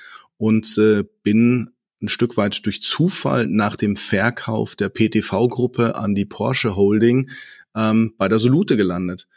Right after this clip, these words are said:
Warum? Weil mich das Thema natürlich tierisch, äh, gereizt hat. Es hat, äh, mich neugierig gemacht und es hat, äh, viel, ähm, in mir an Interesse geweckt, weil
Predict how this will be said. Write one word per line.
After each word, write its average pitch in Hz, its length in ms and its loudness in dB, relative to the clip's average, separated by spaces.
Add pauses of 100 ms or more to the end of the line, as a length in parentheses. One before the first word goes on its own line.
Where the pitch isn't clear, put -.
(380)
Warum? 117 720 0
Weil - 220 -6
mich 107 120 -4
das - 160 -2
Thema 117 540 2
natürlich 110 640 -4 (240)
tierisch, 123 680 0
äh, 113 60 -16 (180)
gereizt - 560 -2
hat. - 320 -2
Es - 260 -4
hat, - 300 -6
äh, 80 240 -6
mich 101 200 -4
neugierig 131 560 0
gemacht 120 420 -2 (400)
und 104 120 -2
es - 160 0
hat, - 240 -6
äh, 87 220 -8
viel, 135 640 0 (540)
ähm, 110 480 0
in 117 180 2
mir 117 300 2
an 110 100 -4
Interesse 123 460 0
geweckt, 110 500 -2
weil 101 400 -2